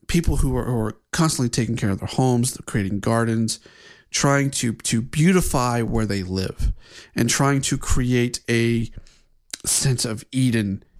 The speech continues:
if you will. And then it dovetails into Karl Marx and A Worker's Paradise,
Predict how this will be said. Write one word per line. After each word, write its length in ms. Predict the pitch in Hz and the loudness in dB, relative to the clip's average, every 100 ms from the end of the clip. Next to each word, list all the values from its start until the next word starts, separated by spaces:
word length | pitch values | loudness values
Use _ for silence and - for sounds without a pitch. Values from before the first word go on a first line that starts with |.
| - - | -14 -2
if 180 | 120 | 0
you 140 | 120 107 | 0 0
will. 320 | 104 87 - _ _ _ _ _ _ _ _ _ _ _ _ | 0 -4 -8 _ _ _ _ _ _ _ _ _ _ _ _
And 260 | - 143 151 | 2 4 4
then 480 | 170 170 165 139 - _ _ _ | 4 4 2 -2 -4 _ _ _
it 400 | - 139 135 - | 0 0 0 -4
dovetails 720 | - 135 131 - 131 120 120 - | 0 2 2 -2 0 2 0 -2
into 800 | 123 117 117 - 110 101 101 117 - _ _ _ _ _ | 0 0 0 -2 -2 -2 -2 -4 -10 _ _ _ _ _
Karl 320 | - 110 101 104 | -6 -2 0 2
Marx 640 | 135 127 110 - - - - _ _ - | 2 2 0 -4 -6 -8 -14 _ _ -6
and 120 | 113 | -4
A 20 | |
Worker's 400 | 107 113 117 113 | 0 0 0 -2
Paradise, 800 | - 127 120 117 101 87 - - | 0 2 2 0 -2 -6 -8 -8